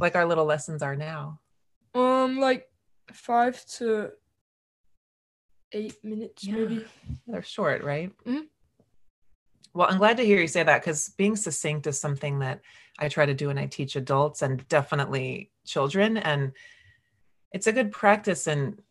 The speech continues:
Speaker 1: deciding what you're gonna say that has the most impact and just kinda leaving the fluff. You know what I mean?
Speaker 2: Yeah.
Speaker 1: Okay, so what's your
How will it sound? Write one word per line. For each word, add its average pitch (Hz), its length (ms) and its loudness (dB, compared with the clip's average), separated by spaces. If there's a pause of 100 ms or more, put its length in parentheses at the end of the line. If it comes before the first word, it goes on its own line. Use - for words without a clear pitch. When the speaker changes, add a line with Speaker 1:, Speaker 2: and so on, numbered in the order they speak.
Speaker 1:
deciding 160 460 2
what 151 160 2
you're 151 160 -2
gonna 147 180 0
say 143 320 0
that 139 140 -2
has 143 160 -6
the 143 80 -4
most 135 200 -4
impact 175 760 -8 (420)
and 156 120 -6
just 143 240 -8
kinda 147 240 -4
leaving 139 440 -2
the 123 80 -8
fluff. - 560 -8 (640)
You 156 80 -10
know 147 80 -6
what 143 100 -4
I 147 80 -4
mean? 156 280 -8 (680)
Speaker 2:
Yeah. 240 260 -6 (640)
Speaker 1:
Okay, 185 220 4
so 202 560 8 (1160)
what's 233 680 4
your 180 540 8